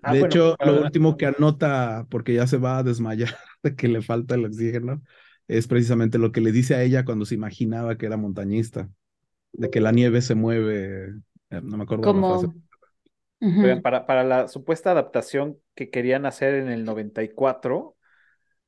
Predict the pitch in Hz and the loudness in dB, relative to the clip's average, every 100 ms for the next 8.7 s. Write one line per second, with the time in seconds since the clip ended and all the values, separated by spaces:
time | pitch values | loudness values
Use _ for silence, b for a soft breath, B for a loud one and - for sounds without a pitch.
0 | _ _ _ 104 95 - - 101 101 101 | _ _ _ -10 -10 -12 -10 -6 -2 -2
1 | 101 - _ - 135 139 143 135 - 143 | -4 -6 _ -18 -6 0 0 -2 -10 -4
2 | 147 160 160 131 135 135 131 139 139 120 | -2 -2 -6 -2 2 2 0 -4 -8 -10
3 | 117 117 123 117 123 120 - 127 107 98 | -6 -2 -2 -4 -10 -8 -2 -2 -2 -12
4 | - 98 95 95 - - _ _ _ _ | -14 -14 -14 -16 -20 -20 _ _ _ _
5 | _ _ _ _ _ _ _ _ _ - | _ _ _ _ _ _ _ _ _ -20
6 | - 98 98 98 98 113 107 - 101 104 | -12 -10 -10 -8 -8 -8 -10 -12 -8 -6
7 | 98 104 135 - 98 98 120 135 107 98 | -6 -6 -8 -10 -10 -10 -8 -8 -6 -4
8 | 113 107 113 113 127 - | -4 -4 -6 -8 -12 -16